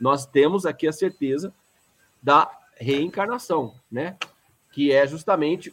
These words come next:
o que, no, o que faz a grande diferença em todo o nosso estudo aqui. Nessa questão em que não tá começando agora, né? Não começou nessa existência.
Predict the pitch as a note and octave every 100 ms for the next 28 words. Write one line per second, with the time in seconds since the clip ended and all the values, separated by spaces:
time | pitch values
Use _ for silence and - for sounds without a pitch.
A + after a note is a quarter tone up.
0 | - E3+ G3 G3+ D#3+ E3+ F#3+ E3+ E3 F#3
1 | D#3+ D#3+ D3 C#3 C#3+ C3 F#3 D#3+ D#3 -
2 | F#3+ _ _ - D3+ D#3 D3+ D#3 F3+ F#3+
3 | F3 F3 F#3+ B3+ - F#3+ G#3 C4 G3 B2
4 | - _ _ _ - B2+ C#3+ D#3 C#3+ B2+
5 | D3+ E3 E3+ E3+ - C#3+ G#2+ - _ _
6 | - - D#3+ G#3 B3+ A#3 F#3+ F#3 D#3+ C#3
7 | C#3 A#2 G#2+ B2+ C3 C#3+ F#3+ G#3 F#3+ A3
8 | G3 E3 D3+ C3 B2+ C#3 A2+ -